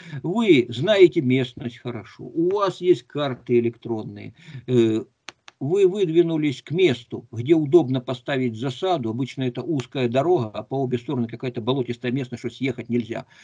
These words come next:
Выбрали место, э, приготовились к ведению огня,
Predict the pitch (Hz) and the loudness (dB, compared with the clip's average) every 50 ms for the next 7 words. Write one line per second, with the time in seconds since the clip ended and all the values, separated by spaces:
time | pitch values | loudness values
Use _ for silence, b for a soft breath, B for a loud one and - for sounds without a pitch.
0 | B B B B 143 B 135 160 220 220 170 180 185 185 185 175 180 180 175 180 | B B B B -10 B -2 0 0 2 4 4 6 6 6 4 2 2 0 0
1 | 196 196 180 - - - 90 82 - _ _ b b b b b - 127 120 - | 0 0 -2 -6 -8 -12 -12 -12 -12 _ _ b b b b b -12 -12 -12 -10
2 | - - 185 208 175 202 190 - - 214 208 185 170 165 - - 156 175 147 175 | -2 2 6 8 8 8 6 2 0 4 6 6 6 6 2 -2 -6 -4 2 6
3 | 190 180 160 156 156 151 143 131 135 160 180 190 185 180 | 6 6 6 4 -2 -2 0 0 0 0 -2 -4 -4 -6